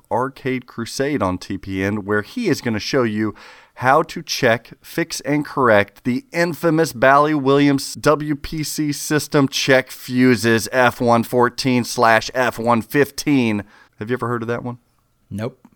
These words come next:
Speaker 2: But I've
Speaker 1: Really?
Speaker 2: never, I've never owned a W P C, so it's never been
Speaker 1: <gasps>
Speaker 2: something that's crossed my plate.
Speaker 1: That's why you think Gottlieb's and Street Levels are so good.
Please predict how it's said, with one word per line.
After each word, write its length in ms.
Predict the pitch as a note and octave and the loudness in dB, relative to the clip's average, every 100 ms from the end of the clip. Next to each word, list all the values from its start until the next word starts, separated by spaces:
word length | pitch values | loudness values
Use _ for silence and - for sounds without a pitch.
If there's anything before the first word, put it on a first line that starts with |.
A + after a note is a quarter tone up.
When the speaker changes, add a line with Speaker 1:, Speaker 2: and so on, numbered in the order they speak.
| _ | _
Speaker 2:
But 160 | C3+ D#3+ | 2 6
I've 60 | D#3 | 8
Speaker 1:
Really? 80 | |
Speaker 2:
never, 420 | - C#3+ C3 A#2+ - | 6 6 4 2 2
I've 180 | C#3+ D#3+ | 2 2
never 200 | G3 G3+ | 2 4
owned 140 | G#3+ | 4
a 80 | E3 | 2
W 240 | C3 G#2+ | 0 -2
P 160 | G#2 G#2+ | -6 -10
C, 300 | - G2+ E2 | -8 -10 -12
so 140 | - | -14
it's 260 | F2+ F2 - | -12 -8 -4
never 340 | - - - | -2 0 0
been 100 | - | -2
Speaker 1:
<gasps> 20 | - | -4
Speaker 2:
something 320 | G#2+ A2+ G#2 | -6 -6 -6
that's 260 | G2+ G#2 - B3 C3+ | -8 -12 -14 -16 -18
crossed 360 | - B2 A2 - | -4 -4 -2 -4
my 160 | A2 G#2 | -4 -4
plate. 380 | - B2+ G2+ - _ _ | -4 -6 -6 -12 _ _
Speaker 1:
That's 400 | F4 A4+ A#4+ - | 6 6 6 2
why 200 | E4 A3 | 0 0
you 180 | F3+ D#3+ | -2 -6
think 340 | - D3 B2 | -4 -4 0
Gottlieb's 720 | C3+ B2 B2+ C#3 B2 A#2 G#2+ | 6 6 6 2 0 0 -2
and 100 | G#2+ | -6
Street 240 | - B2+ A#2 | -2 -2 2
Levels 260 | A#2 G#2 | 2 2
are 60 | G2 | -2
so 300 | - A2 G2 | 0 0 0
good. 400 | F2 G2 F2 | 0 0 0